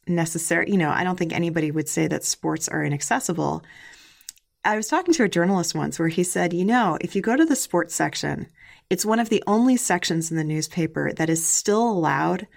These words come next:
to not give itself away to newbies." Like, if you pull up an, a sports article, you kind of have to know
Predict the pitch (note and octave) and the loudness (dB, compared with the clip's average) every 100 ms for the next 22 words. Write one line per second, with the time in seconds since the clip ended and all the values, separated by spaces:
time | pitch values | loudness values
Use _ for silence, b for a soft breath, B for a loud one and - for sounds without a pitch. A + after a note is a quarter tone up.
0 | b b b - - G#3 F#3 E3+ D#3+ D#3+ | b b b -4 0 4 6 6 4 2
1 | _ - D#3 D#3 D#3+ F#3 A#3 - - C#3 | _ -10 -4 0 2 2 0 -4 -8 0
2 | E3+ D#3 - D3 C#3+ C#3+ D3 C#3+ G#3 A3+ | 0 0 0 0 0 2 2 4 2 -2
3 | - E3+ D#3 C#3+ - E2 - - _ b | -2 2 2 2 -2 -4 -4 -6 _ b
4 | b b b - F#3+ F3+ F#3+ F#3+ A3+ B3 | b b b -2 -2 -2 -4 0 0 -2
5 | - B3 A#3 G#3 G3 F3+ - - - F3 | 0 0 2 0 0 -2 -4 -4 0 0
6 | - D#3+ C#3 C#3 C3 - - b b b | 2 0 0 -2 -2 -2 -6 b b b
7 | b b b - F#3 A3 - - E4+ F4 | b b b -2 0 0 0 2 4 2
8 | - G3+ - E3 D#3 D#3 E3 C3+ B2+ | 0 -4 -2 0 2 4 2 2 -2